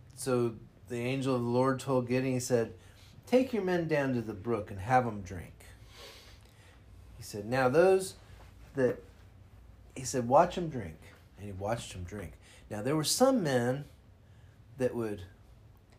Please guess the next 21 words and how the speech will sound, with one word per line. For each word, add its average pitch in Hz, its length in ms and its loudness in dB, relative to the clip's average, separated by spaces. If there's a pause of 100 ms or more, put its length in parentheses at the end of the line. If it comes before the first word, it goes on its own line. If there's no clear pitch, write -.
(240)
scoop - 460 -6
some 139 180 -6
water 139 360 0
up, - 360 2
and 113 160 -6
they 117 120 0
were 104 160 -4
watching. 113 560 2 (220)
They 113 140 -6
were 101 140 -8
looking 131 320 -4
for 135 140 -8
the 127 100 -2
Philistines 127 720 -4
and 110 160 -10
the 117 80 -6
enemies 131 420 -2
and 104 120 -10
other 127 240 2
people, 131 380 -4
and 104 80 -6